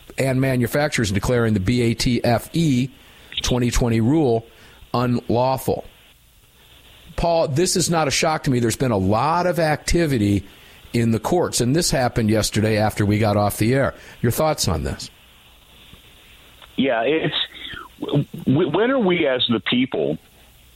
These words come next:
Speaker 2: going to demand that our duly elected representatives bring charges against a criminal organization?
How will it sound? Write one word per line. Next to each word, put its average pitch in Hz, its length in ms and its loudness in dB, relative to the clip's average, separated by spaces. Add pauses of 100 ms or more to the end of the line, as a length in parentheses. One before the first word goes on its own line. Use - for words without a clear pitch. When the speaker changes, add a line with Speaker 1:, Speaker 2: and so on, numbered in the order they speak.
(100)
Speaker 2:
going 123 280 0
to 120 100 0
demand 107 800 0 (640)
that 107 220 -2
our 127 200 0
duly 135 380 2
elected 113 480 0
representatives 90 960 -2 (1040)
bring 131 360 2 (120)
charges 143 680 0 (100)
against 107 640 -2
a 143 80 -4
criminal 104 440 0
organization? 98 840 -2